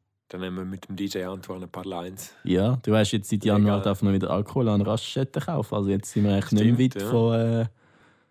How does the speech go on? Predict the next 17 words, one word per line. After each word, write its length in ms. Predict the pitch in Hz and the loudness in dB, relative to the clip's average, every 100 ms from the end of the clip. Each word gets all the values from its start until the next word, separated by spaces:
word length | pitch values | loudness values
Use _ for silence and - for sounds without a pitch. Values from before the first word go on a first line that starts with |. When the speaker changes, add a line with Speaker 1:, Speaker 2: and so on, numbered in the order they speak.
| _ | _
Speaker 2:
von 240 | _ 113 113 | _ -4 0
Valhalla 540 | 110 107 107 113 113 | 0 2 2 2 2
weg. 340 | 110 101 - - - - _ _ | 2 -2 -8 -20 -20 -20 _ _
Speaker 1:
Krawall 400 | - 95 92 101 | -12 -8 -6 -6
und 120 | 98 | -8
Remi 220 | 98 95 92 | -8 -8 -8
Demi. 320 | 95 98 95 _ _ _ _ | -10 -10 -14 _ _ _ _
Speaker 2:
Mhm. 340 | 110 110 98 110 - _ _ _ _ - | 2 4 4 2 -6 _ _ _ _ -20
Speaker 1:
Sodom 440 | - 90 90 92 | -12 -10 -8 -12
und 200 | 90 - | -14 -10
Gomorra. 540 | 95 87 85 90 90 - - | -10 -8 -10 -10 -12 -12 -8
Speaker 2:
Mhm. 380 | 98 95 104 110 _ _ _ _ _ _ - 110 - | -2 2 0 0 _ _ _ _ _ _ -20 -20 -16
Speaker 1:
Mhm. 200 | 98 101 - | -16 -12 -4
Speaker 2:
Harry 240 | 110 104 | 0 2
und 120 | 104 | 2
Meghan. 460 | 101 104 104 110 113 - _ - | 4 2 2 0 -2 -4 _ -10
Speaker 1:
<laughs> 140 | - | -8